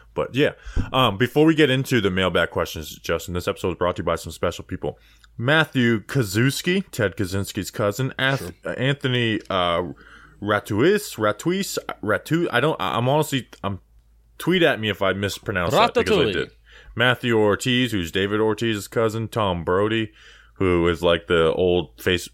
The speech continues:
Speaker 1: uh, N F L memes things when Tom Brady got suspended. It's like, "Patriots signed Tom Brody." Uh, Will, uh, Baraka, Baraka, Douglas Reagan,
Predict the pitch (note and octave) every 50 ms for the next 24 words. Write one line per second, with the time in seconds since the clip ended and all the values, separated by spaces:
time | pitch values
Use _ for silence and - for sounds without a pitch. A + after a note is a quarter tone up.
0 | - - D#2+ F2+ F2 E2 - - - F#2 F#2+ E2+ F#2 F2 E2+ F2 F#2 G2 G#2 G#2
1 | G#2 G2+ - - - - A2+ A2 A2 G#2+ G2+ - E2+ D#2+ D2+ - - F2 E2+ D#2+
2 | E2+ E2+ E2+ D#2 E2 - - E2+ - - F#2+ F#2+ G2 G2+ G#2+ G#2+ G2+ - - G#1
3 | - - - F2+ E2 - E2+ E2 E2 - F2 E2+ E2+ E2 - - F2+ F2 E2+ E2
4 | F2 F2+ F#2+ G2 G#2 G#2+ - - - - - - - - - - - - - -
5 | - - - - - - - - G2+ F#2+ F2+ F2 F2 D#2+ - - G#2+ A2 A#2+ A#2+
6 | A2+ A2 G2 F2 - - G2 F#2 F2 F2 E2 E2 D#2 - - - - _ _ A2
7 | A2 G#2 - G#2+ F#2 F2+ F#2 G#2+ B2+ D3 D3 - F#3+ F#3 F#3 F#3+ F3 - _ _
8 | _ - - - F2 F2 F#2+ G#2+ C3+ C#3 - F3 E3+ F3 F3 - _ _ _ _
9 | _ _ _ _ _ _ _ _ _ _ _ _ _ _ _ _ _ A2+ G#2+ C#3
10 | C3+ B2+ B2+ C3 A#2 - G#2+ A2 A2+ C3 A#2+ C#3 D3 D3+